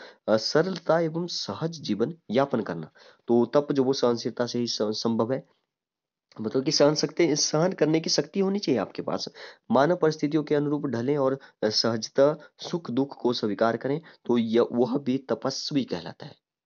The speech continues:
ठीक है। तो याद रखिए, अगर आपको भी तपस्वी बनना है तो ऐसा नहीं है कि, अ, आपने जो वो अच्छी तपस्या करनी है। तो यहाँ पे लिखा है कि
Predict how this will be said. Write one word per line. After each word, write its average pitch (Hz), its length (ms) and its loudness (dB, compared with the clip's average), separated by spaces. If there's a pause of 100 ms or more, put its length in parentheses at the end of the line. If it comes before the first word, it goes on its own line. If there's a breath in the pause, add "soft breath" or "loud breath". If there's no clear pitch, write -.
(160)
ठीक 123 120 -6
है। 95 60 -2
तो 95 120 -4
याद 101 120 0
रखिए, 127 340 -2 (320 loud breath)
अगर 101 100 0
आपको 98 240 -2
भी 98 100 -2
तपस्वी 110 520 -8
बनना 113 240 -2
है 135 100 -8
तो - 240 -6
ऐसा 107 180 -4
नहीं 120 240 -4
है 131 100 -2
कि, 139 220 0 (300 loud breath)
अ, 101 40 -4
आपने 104 540 0
जो 101 100 -2
वो 98 120 2
अच्छी 92 260 -6
तपस्या 98 420 -6
करनी 101 280 -6
है। 131 60 -4
तो 107 160 -10
यहाँ 95 140 -4
पे 107 100 -4
लिखा 107 200 -2
है 165 100 0
कि 185 200 -6